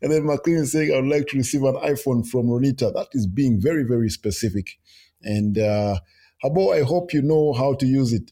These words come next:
Okay, someone has just thrown a punch at you, Herbert. And, uh, that's awesome. That's all. Let me ask Mister David Cheria to call in right now so we can begin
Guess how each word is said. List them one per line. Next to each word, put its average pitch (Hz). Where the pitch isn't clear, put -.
Okay, 185
someone 131
has 101
just 123
thrown 127
a 107
punch 123
at 113
you, 127
Herbert. 143
And, 107
uh, 104
that's 127
awesome. 113
That's 120
all. 110
Let 165
me 285
ask 135
Mister 110
David 104
Cheria 104
to -
call 143
in 123
right 117
now 107
so 113
we 107
can 104
begin 104